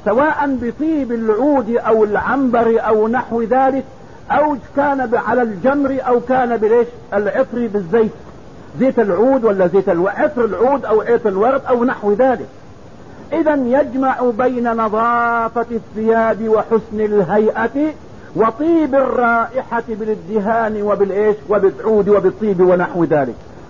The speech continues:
أي هيئة بعد هذا؟ ماذا بقي في كمال الهيئة؟ إذا كان في جسمه مدهنا مطيبا، وإذا كان في ثيابه ثوبا خاصا للجمعة،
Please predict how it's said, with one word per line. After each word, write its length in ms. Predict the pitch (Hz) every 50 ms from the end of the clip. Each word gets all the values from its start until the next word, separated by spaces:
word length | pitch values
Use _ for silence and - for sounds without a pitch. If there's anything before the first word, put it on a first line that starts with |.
| - - - - -
أي 180 | 202 269 302 285 269 220 220
هيئة 480 | 277 262 262 - 247 240 247 233 226
بعد 260 | 214 233 202 208 202 220
هذا؟ 460 | 208 208 220 202 196 190 202 196 - - - - - - - - - - -
ماذا 480 | 190 202 233 269 294 262 277 269 262 254
بقي 460 | 196 262 302 - - 277 269 262 240 -
في 140 | 262 247 247
كمال 420 | - 254 240 254 277 294 285 277
الهيئة؟ 580 | 269 262 247 220 208 311 330 294 202 156 131 - - - - - - - - - - - - -
إذا 220 | 190 208 240 262 254
كان 380 | 254 302 311 311 302 285 277 262 -
في 200 | 277 269 262 214 180 311
جسمه 580 | 320 - - 254 277 294 277 277 277 262 254
مدهنا 680 | 247 247 233 196 160 147 269 294 302 - 302 277 277 269
مطيبا، 920 | 262 247 240 240 233 - - 262 262 262 226 220 214 196 185 202 185 - - - - - - - - - - - -
وإذا 420 | 170 196 233 254 226 262 262 254
كان 400 | 262 277 302 311 294 285 269 269
في 260 | 262 - 247 247 240
ثيابه 760 | 233 - 240 233 240 269 302 302 285 277 269 254 262 254 240 214 -
ثوبا 420 | 269 294 311 277 233 240 254 247 233
خاصا 560 | - - 220 240 277 302 285 294 - 285 294
للجمعة، 680 | 285 277 277 269 247 190 - 269 247 208 165 147 127